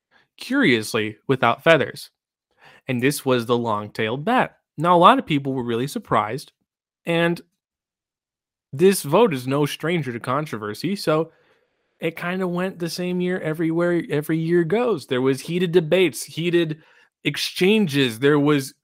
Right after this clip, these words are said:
heavy campaigning in both sides. There was a shirt with the design and a slogan that said "Seabirds, not tree birds,"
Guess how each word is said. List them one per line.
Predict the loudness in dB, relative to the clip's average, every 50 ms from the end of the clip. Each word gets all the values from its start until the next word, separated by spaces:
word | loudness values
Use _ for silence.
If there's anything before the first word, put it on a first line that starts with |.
| _ _ _ _
heavy | -8 -6 -4 -4 -4 -4 -6 -6
campaigning | -4 -4 -4 -4 -4 -4 -6 -4 -2 -2 0 0 0 -2
in | -2 0
both | 2 4 4 4 4
sides. | 2 2 4 6 6 6 4 2 -2 -2
There | -2 -2 0
was | 2 2 2 2 0
a | -4
shirt | -6 -6 -2 0 2 2 2 0
with | -4 -6 -6
the | -8
design | -8 -6 -6 -4 -4 -2 -2 -2 -2 -2
and | -2 -2
a | -4 -4
slogan | -6 -6 -2 2 4 6 6 6 4 0 0 0
that | -2 -2 -2
said | -4 -4 -4 -4
"Seabirds, | -6 -8 -6 -4 -4 0 2 2 2 2 0 -2
not | -2 -2 -2 -4
tree | -8 -4 0 2 2 2
birds," | 4 4 2 2 2 0 -4 -6 -10 -12